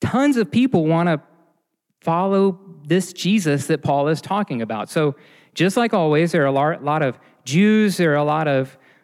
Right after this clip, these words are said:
um, Gentiles, there are a lot of, Luke especially, um, points out here the prominent women in the city who are wanting to follow Jesus.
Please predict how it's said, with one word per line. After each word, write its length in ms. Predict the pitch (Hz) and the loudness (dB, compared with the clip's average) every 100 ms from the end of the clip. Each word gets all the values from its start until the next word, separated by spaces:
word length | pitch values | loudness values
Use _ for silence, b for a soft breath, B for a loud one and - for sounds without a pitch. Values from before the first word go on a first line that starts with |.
| b | b
um, 400 | 117 110 110 - | -4 -4 -6 -6
Gentiles, 800 | 131 208 202 190 180 180 180 - | 0 0 2 0 0 0 -2 -2
there 180 | 147 143 | 0 2
are 40 | |
a 60 | 139 | 2
lot 220 | 147 143 | 0 0
of, 240 | 135 120 | -2 -4
Luke 360 | 117 135 156 156 | -6 0 0 0
especially, 580 | 131 160 156 165 147 131 | -4 -2 -2 0 0 0
um, 300 | 135 120 120 | -2 -2 0
points 320 | 160 160 - | -2 -2 -2
out 160 | 143 | -4
here 180 | - 147 | -2 -2
the 80 | 123 | -2
prominent 440 | - 156 160 135 | -4 -2 -2 -2
women 360 | 117 147 180 208 | 0 2 2 2
in 140 | 180 | 2
the 80 | 175 | 0
city 320 | 156 185 196 | 0 -2 0
who 80 | 180 | 2
are 100 | 147 | 0
wanting 400 | 131 147 156 160 | 0 -2 -2 -4
to 100 | 135 | -6
follow 340 | 127 139 143 135 | -6 -4 -2 -4
Jesus. 540 | 135 165 220 240 - | -4 -2 -2 -2 -8